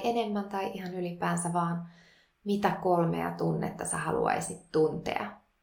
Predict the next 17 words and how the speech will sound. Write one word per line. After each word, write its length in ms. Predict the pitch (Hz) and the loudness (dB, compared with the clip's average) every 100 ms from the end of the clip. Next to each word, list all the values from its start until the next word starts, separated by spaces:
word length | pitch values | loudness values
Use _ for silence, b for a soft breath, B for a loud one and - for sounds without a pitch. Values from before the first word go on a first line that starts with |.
| - | -10
mitkä 340 | 214 - 220 | -10 -6 -8
kolme 380 | 202 196 185 170 | 0 2 4 2
tunnetta 520 | 165 175 165 170 170 | 2 2 2 2 -2
sä 140 | - 170 | -6 0
haluaisit, 500 | 170 170 - 165 - | 2 4 2 0 -4
että, 340 | 175 - 170 B B B B - | -4 -2 -2 B B B B -2
ää, 180 | 165 | 2
sisältyisi 800 | 165 180 196 170 170 170 - - | 4 4 4 2 2 0 -2 0
sun 220 | - 170 165 | 0 2 2
yritystoimintaan 1300 | 170 170 165 - - 175 170 - 190 - - 202 208 | 2 0 0 0 0 2 2 2 -2 0 0 0 -2
tai 380 | 190 196 208 - | -2 -2 -6 -2
linkittyisi 880 | 180 180 175 175 - - - 202 196 | 2 2 2 -2 -6 -4 -2 -2 0
siihen? 420 | - - 185 180 | 0 0 -2 -4
Sä 100 | 175 | -2
haluaisit 680 | 170 170 170 180 170 - - | 0 2 4 2 2 -4 0
tuntea 520 | 185 175 160 151 160 | 2 4 2 2 4
niitä 600 | 165 170 165 165 - - | 4 4 2 2 0 -2